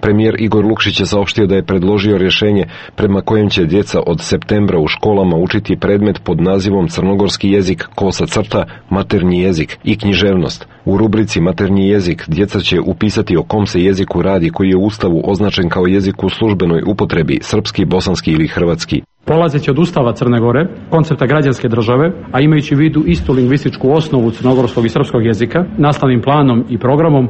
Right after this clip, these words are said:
Speaker 2: obezbeđuje se nastava iz crnogorskog kroz materinjeg jezika i književnosti. Crnogorski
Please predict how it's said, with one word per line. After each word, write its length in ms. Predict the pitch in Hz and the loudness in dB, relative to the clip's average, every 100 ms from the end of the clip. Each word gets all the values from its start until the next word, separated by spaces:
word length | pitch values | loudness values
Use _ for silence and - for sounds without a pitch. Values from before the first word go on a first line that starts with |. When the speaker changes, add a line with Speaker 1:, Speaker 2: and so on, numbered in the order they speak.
| - | -2
Speaker 2:
obezbeđuje 520 | 131 123 113 139 143 131 | -2 0 2 2 2 0
se 120 | 123 | 2
nastava 460 | 139 143 - 127 | 2 2 2 2
iz 180 | 123 110 - | 2 -2 -4
crnogorskog 640 | 123 139 147 165 - 156 - - - - | 0 2 2 0 0 -2 -2 -12 -14 -2
kroz 260 | 165 156 - - - - - | 0 0 -2 -10 -18 -4 0
materinjeg 520 | 151 156 135 123 113 | 0 2 0 2 0
jezika 320 | 117 110 117 | 0 -2 -2
i 40 | |
književnosti. 540 | 104 113 107 101 92 - - - | -2 0 2 0 -2 -8 -6 0
Crnogorski 600 | 131 135 156 - 185 | 2 2 0 0 0